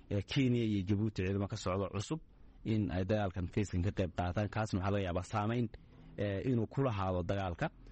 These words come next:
Ee, qodobka labaad ee isaguna saddexaad, ee, aan isleeyahay wuu kaga bedelan yahay waxaa ka mid ah, een, ciidamada waxaa loo sameeyey talis cusub oo saraakiil cusub baa dalka, ee, ee, xilka la wareegtay.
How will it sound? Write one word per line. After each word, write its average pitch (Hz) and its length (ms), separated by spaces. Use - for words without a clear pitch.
Ee, 113 200
qodobka 165 280
labaad 131 300
ee 123 120
isaguna 113 380
saddexaad, 104 480
ee, 98 400
aan 107 60
isleeyahay 110 460
wuu 107 80
kaga 123 200
bedelan 110 380
yahay 98 160
waxaa 98 160
ka 104 120
mid 101 160
ah, 95 100
een, 107 640
ciidamada 139 500
waxaa 113 180
loo 120 160
sameeyey 104 680
talis 131 280
cusub 131 240
oo 95 200
saraakiil 104 400
cusub 95 220
baa 90 140
dalka, 95 260
ee, 95 420
ee, 95 40
xilka 107 320
la 107 80
wareegtay. 107 400